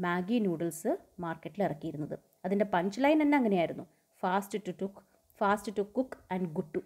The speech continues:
eat എന്ന് പറയുന്ന പഞ്ച് ലൈനിലൂടെയായിരുന്നു നൂഡിൽസ്, മാ-, Maggi നൂഡിൽസ് മാർക്കറ്റിൽ ഇറക്കിയിട്ടുണ്ടായിരുന്നത്. And what, and the history,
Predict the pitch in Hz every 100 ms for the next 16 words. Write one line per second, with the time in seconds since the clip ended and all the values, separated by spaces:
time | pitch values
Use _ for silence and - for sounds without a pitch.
0 | 220 220 226 220 190 180 180 170 170 190
1 | 190 196 202 190 165 165 - 339 - _
2 | _ - 190 180 190 190 - 185 185 190
3 | 180 185 214 180 180 170 302 - - _
4 | 190 175 - 175 226 190 170 175 160 160
5 | - - - 180 180 185 202 - - 185
6 | 190 196 196 -